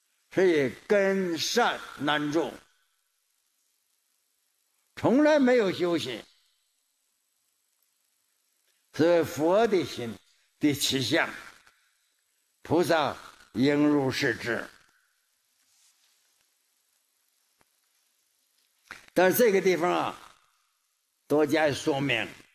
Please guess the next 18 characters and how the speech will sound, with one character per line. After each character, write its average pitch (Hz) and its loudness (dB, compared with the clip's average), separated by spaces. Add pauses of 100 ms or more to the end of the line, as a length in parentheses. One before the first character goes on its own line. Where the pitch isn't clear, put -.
(580)
所 170 0
谓 180 2
的 190 -2
二 220 2
乘， 143 -8 (1600)
二 214 4
乘 190 0
是 190 0
不 185 0
回 180 0
心 190 0
的， 147 -4 (1500)
不 151 0
回 131 -4
心 131 -4
向 123 -4
大 113 -4
的。 - -12